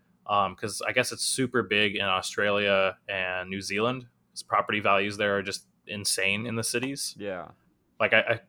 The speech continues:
Speaker 1: can't remember, I think it was in Sydney or Melbourne, um, they were saying, like, the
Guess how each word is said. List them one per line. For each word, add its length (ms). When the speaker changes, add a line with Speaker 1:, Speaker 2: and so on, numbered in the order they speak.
Speaker 1:
can't 180
remember, 380
I 60
think 140
it 40
was 300
in 400
Sydney 680
or 220
Melbourne, 720
um, 460
they 80
were 100
saying, 280
like, 160
the 560